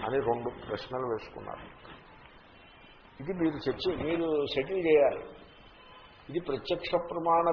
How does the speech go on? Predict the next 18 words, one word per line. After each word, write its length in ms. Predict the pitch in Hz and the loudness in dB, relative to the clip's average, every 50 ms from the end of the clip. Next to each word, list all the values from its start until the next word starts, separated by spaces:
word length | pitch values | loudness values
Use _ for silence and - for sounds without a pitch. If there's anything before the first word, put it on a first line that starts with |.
| 151 | 2
విరుద్ధమైతే 800 | 139 147 160 170 156 147 - 160 165 170 170 165 160 160 190 185 196 | 2 0 0 0 -2 0 2 2 4 4 4 0 0 0 0 2 2
ఇవా 360 | 196 185 139 135 139 156 170 170 | 2 0 -2 0 6 10 10 10
అని 200 | 170 170 170 170 160 | 10 10 8 2 0
పెట్టేసి 500 | 165 151 - - 180 165 - - 185 202 226 269 - - - - - - | -2 -4 -2 -2 -2 -2 -2 0 -2 -2 -4 -4 -10 -16 -18 -8 4 8
ఆ 40 | 131 | 8
అర్థాన్ని 480 | 135 135 - - - 160 160 170 175 160 - | 8 8 6 0 0 0 2 2 0 -4 2
తీసి 220 | - 185 180 - - | 2 4 4 4 6
పారేద్దాం, 480 | - 156 147 131 135 110 107 113 98 - - - - - - - - - | 8 8 8 8 6 2 2 0 0 0 -6 -14 -18 -20 -20 -16 -4 0
అలా 160 | 104 107 123 | 6 8 8
చేద్దామా? 540 | 139 - 131 131 123 - 113 104 101 101 117 - - - - - - - - - - - - - - - | 8 8 6 4 4 4 0 0 0 -4 -8 -8 -10 -12 -18 -20 -20 -20 -20 -20 -20 -20 -20 -20 -10 4
లేక 160 | 135 160 180 180 202 170 | 8 8 10 10 8 4
ప్రత్యక్ష 360 | 170 160 147 - 185 - - 165 175 175 - | 4 0 2 2 -2 -2 0 -2 -4 -2 2
ప్రమాణ 400 | 180 175 170 175 175 175 175 175 175 165 | 0 4 6 8 10 10 10 10 8 6
విరుద్ధం 400 | 165 170 170 170 156 - 165 160 165 147 - - | 6 4 2 2 2 2 2 2 2 0 4 10
కాదు 240 | 120 151 202 - 254 | 12 12 12 12 12
గనుక 380 | 220 208 202 175 160 139 - 143 139 135 120 101 90 - - - - - - - - - - - - - - - - - - - - - - - - - - - | 12 12 12 12 10 8 12 12 12 12 12 10 6 0 -6 -10 -14 -16 -16 -16 -18 -18 -18 -20 -20 -20 -20 -20 -20 -20 -20 -20 -20 -20 -18 -18 -16 -14 -4 -2
ఉన్నట్టుగానే 680 | 131 151 175 185 170 - - 170 147 151 143 147 175 196 | 2 8 8 8 8 8 4 8 10 10 10 12 8 2
స్వీకరిద్దామా 1000 | 185 - - - 143 143 143 143 139 127 123 113 107 117 110 104 104 104 104 117 | 0 -2 -2 0 0 0 2 0 -2 -2 -2 -6 -2 -2 -2 -2 -2 -4 -6 -6